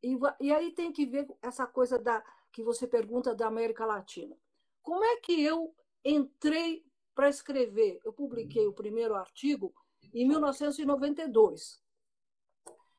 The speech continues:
Então, eu, eu, eu não tenho a menor dúvida de que a, o impulso pra pensar a história das mulheres estava ligado aos movimentos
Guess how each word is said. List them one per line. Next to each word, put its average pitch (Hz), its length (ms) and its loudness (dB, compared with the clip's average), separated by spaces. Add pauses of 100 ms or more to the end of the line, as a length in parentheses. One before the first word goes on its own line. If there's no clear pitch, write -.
(280)
Então, 359 340 0 (160)
eu, 392 480 0 (460)
eu, 339 240 -10
eu 370 120 -2
não 392 120 -6
tenho 381 140 0
a - 20 0
menor 302 360 2
dúvida 202 540 -6
de 202 220 -12
que 208 420 -6 (400)
a, 185 400 -8 (340)
o 220 240 -8
impulso 262 960 4
pra 208 220 -2
pensar 196 680 0 (680)
a 196 140 -8
história 226 580 4
das 190 180 -10
mulheres 190 800 -4 (100)
estava 277 1000 -4
ligado 226 800 -6
aos 262 320 -4
movimentos 226 1000 -10